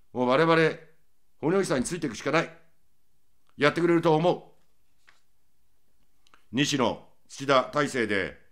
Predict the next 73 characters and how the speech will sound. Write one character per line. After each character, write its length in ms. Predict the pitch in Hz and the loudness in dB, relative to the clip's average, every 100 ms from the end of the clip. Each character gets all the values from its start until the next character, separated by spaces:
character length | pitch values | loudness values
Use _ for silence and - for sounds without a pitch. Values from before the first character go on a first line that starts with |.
| - | -14
良 140 | 120 156 | -6 0
か 80 | 160 | 0
っ 60 | |
た 100 | 131 | 0
面 160 | 123 117 | -2 0
は 120 | 107 | -2
継 140 | 131 131 | -2 -4
続 160 | 131 | -4
し 100 | 123 | -4
な 80 | 123 | -4
が 80 | 117 | 0
ら、 360 | 104 - - - - - - - | -2 -2 -12 -20 -20 -20 -20 -20
周 180 | - 151 | -4 -2
囲 20 | |
と 100 | 127 | 0
風 160 | 120 131 | -2 -2
通 160 | 143 | -4
し 100 | 135 | -2
よ 80 | 147 | -2
く、 380 | 143 92 - - - - - | -2 -6 -8 -18 -20 -20 -12
コ 100 | - | -4
ミ 60 | 139 | -2
ュ 40 | |
ニ 40 | 143 | -2
ケ 80 | |
ー 40 | 147 | -2
シ 80 | 117 | -4
ョ 40 | |
ン 60 | 104 | -6
し 80 | |
っ 20 | - | -6
か 100 | 113 | -6
り 80 | |
と 100 | 90 | -6
っ 40 | 113 | -8
て、 320 | - 76 - - - - - - | -10 -14 -18 -20 -20 -20 -20 -10
チ 120 | 123 | -4
ー 20 | 110 | -4
ム 60 | |
を 80 | 107 | -4
作 120 | - | -4
り 80 | 117 | -4
上 60 | 104 | -4
げ 80 | |
て 60 | 117 | -2
も 80 | 120 | -4
ら 80 | 92 | -4
い 60 | |
た 80 | - | -8
い。 60 | - - - - - - - - - - - - | -20 -20 -20 -20 -20 -20 -20 -20 -20 -20 -20 -14
そ 100 | 123 | -8
れ 80 | 139 | 0
か 80 | 147 | 0
ら、 80 | |
長 100 | 139 | 0
谷 140 | 156 160 | 0 -2
誠 280 | 139 147 135 | -2 -4 -4
選 160 | 151 | -4
手 120 | 135 | -2
は 100 | 131 | -4
今 140 | 113 131 | -4 -6
シ 140 | 139 | -6
ー 40 | 127 | -6
ズ 140 | 131 | -6
ン 100 | 131 | -6
限 220 | 139 127 | -6 -6
り 100 | 107 | -4
で 80 | 101 | -4
現 100 | 101 110 104 | -2 -2 -2
役 120 | 104 | -6
引 140 | 101 | -10
退 280 | - 98 92 | -6 -6 -4
を 360 | 117 110 - | -2 -4 -6